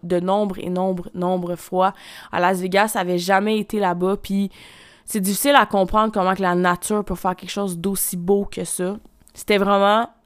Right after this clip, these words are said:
incroyable, les paysages, euh, du désert, du, de Las Vegas,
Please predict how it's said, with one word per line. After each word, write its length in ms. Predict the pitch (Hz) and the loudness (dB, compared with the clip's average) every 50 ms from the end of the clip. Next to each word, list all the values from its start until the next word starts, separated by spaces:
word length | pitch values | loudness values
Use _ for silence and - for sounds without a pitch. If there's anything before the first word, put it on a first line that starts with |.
| _ _ - | _ _ 0
incroyable, 760 | 202 208 202 - - 202 175 175 180 180 180 190 185 180 180 - - | 2 2 0 2 2 2 4 4 4 4 4 4 2 0 -4 -8 -6
les 460 | - 180 175 175 175 175 170 170 - _ - | -2 0 0 2 2 0 -2 -4 -6 _ 0
paysages, 800 | 202 202 196 185 175 170 190 175 175 180 185 180 180 175 - - - - - - - - - - _ - - | 0 0 0 0 0 2 2 4 4 4 2 2 0 -4 -6 -12 -18 -20 -20 -20 -20 -20 -20 -20 _ -4 0
euh, 200 | 180 180 175 170 | 2 2 2 2
du 160 | 170 170 165 | 0 -4 -4
désert, 680 | 170 208 202 190 175 196 185 185 190 196 196 190 208 - _ - | 0 0 2 2 2 4 4 4 4 4 2 0 -4 -8 _ -8
du, 440 | 185 170 170 175 180 185 180 180 | -8 -6 -6 -6 -4 -4 -4 -2
de 100 | 170 180 | 0 2
Las 300 | 175 175 175 185 190 180 | 2 4 4 2 0 0
Vegas, 340 | 180 175 175 185 180 190 190 | -2 -2 0 2 0 0 0